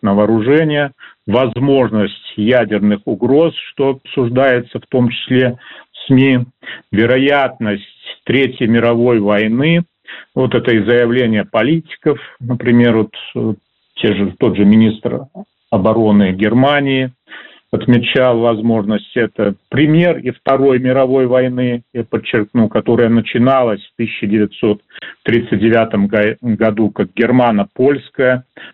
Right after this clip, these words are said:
потом включились Великобритания и Франция, но мировой характер она приобрела только в тысяча девятьсот сорок первом году, вот, с нападением Германии на Советский Союз, вступлением Соединенных Штатов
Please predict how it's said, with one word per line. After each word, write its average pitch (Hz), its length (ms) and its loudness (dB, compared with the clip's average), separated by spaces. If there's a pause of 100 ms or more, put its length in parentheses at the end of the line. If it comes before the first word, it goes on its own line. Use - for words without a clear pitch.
потом 104 420 0
включились 101 600 0 (180)
Великобритания 104 920 0
и 98 40 -6
Франция, 139 800 -2 (360)
но 117 80 4
мировой 127 880 2
характер 110 640 -2
она 117 220 0
приобрела 104 580 0
только 101 320 -8
в - 100 -8
тысяча - 300 -2
девятьсот 101 640 0
сорок 98 300 -2
первом 90 340 0
году, 123 480 2 (480)
вот, 107 220 -2
с - 100 -8
нападением 104 640 0
Германии 147 460 0
на 135 140 0
Советский 131 600 -2
Союз, 123 340 0 (200)
вступлением 98 640 -2
Соединенных 92 480 -2
Штатов 143 480 -2